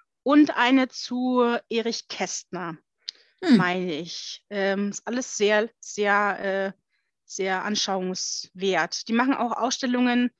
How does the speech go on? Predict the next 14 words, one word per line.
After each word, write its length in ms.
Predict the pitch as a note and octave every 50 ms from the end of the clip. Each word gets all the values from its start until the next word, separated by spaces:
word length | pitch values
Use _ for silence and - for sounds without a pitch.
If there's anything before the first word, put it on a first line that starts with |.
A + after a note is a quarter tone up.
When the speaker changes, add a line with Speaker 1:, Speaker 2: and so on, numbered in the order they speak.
| _ _ _ _
Speaker 1:
zu, 640 | - - - B3 A#3+ A#3 A#3 A#3 A3+ A3+ A3+ A3+ - -
ähm, 480 | A3 G#3 G3+ G#3 G3+ G3 G3+ G3 E3+ - _ _ _ _ _ _ _ _ _ _ _ _ _
internationalen 840 | - A#3+ A#3+ B3 B3 A#3+ A3+ A3+ - - A#3+ A#3 A3 G#3 G3+ G#3 G3+
Kinderbüchern, 680 | - C#4+ C#4 D4 C#4+ C4 A#3 C#4 C#4 - D4 C4+ C4 A#3+
also 180 | G#3+ G3 E3+
Illustrationen 840 | D3+ G3+ G3+ G3 - - - - - - B3 C4 D4 D#4 D4 C#4+ C#4
vor 240 | - - B3+ - -
allem. 340 | A#3 A#3+ B3 A#3+ B3 B3 - - - - - _ _
Die 120 | - A#3+
hatten 200 | A3 G#3+ - A#3
jetzt 220 | A3+ A3+ A3 - -
eine 240 | G#3+ A3+ A3+ G3+ -
Ausstellung 580 | G#3 G#3+ - - - A3+ A3 G#3 G#3 G#3+ G3+
zu, 460 | - - - A3+ A3 G#3+ G#3+ G#3+ G#3+